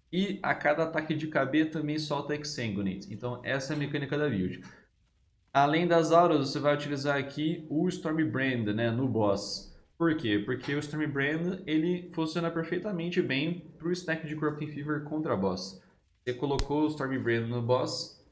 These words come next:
a cada meio segundo ele ativa, vai dar um stack a mais no Corrupting Fever. Esse Corrupting Fever estaca até dez vezes, né? Então fica bem gostoso aí de jogar. Beleza?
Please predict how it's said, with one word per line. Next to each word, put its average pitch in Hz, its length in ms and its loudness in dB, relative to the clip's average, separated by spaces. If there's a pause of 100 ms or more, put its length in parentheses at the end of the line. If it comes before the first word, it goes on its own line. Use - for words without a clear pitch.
(100)
a 113 80 -2
cada 123 460 2
meio 127 280 -2
segundo 117 440 -4
ele 123 100 2
ativa, 165 580 0 (220)
vai 127 260 2
dar 131 140 0
um 135 60 -2
stack 131 400 -2
a 143 80 2
mais 131 320 0
no 135 120 -4
Corrupting 147 380 -2
Fever. 95 420 -2
Esse 135 160 -2
Corrupting 135 300 -4
Fever 143 240 -4
estaca 135 320 -4
até 135 220 0
dez 139 260 2
vezes, 98 300 0
né? 104 200 -4 (440)
Então 110 280 -2
fica 117 240 -2
bem 110 160 -2
gostoso 123 440 0
aí 120 100 4
de 117 80 -2
jogar. 117 380 0 (1120)
Beleza? 110 420 2